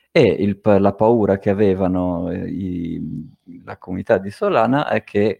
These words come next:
se il, la margin call, cioè se questo collaterale perde di valore, gli viene fatto un margin call a questa balena e la balena, se non in-, se non mette altro collaterale,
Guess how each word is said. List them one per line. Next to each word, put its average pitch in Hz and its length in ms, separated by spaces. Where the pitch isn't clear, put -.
se - 240
il, 90 760
la 92 100
margin 98 420
call, 95 340
cioè 101 180
se 107 420
questo 104 300
collaterale 98 560
perde 90 300
di 95 100
valore, 117 600
gli 98 120
viene 98 200
fatto 104 300
un 98 80
margin 95 400
call 95 220
a 90 80
questa 95 320
balena 120 600
e 98 140
la 87 160
balena, 107 420
se - 180
non 92 200
in-, 80 240
se - 180
non 82 460
mette 101 320
altro - 240
collaterale, 101 880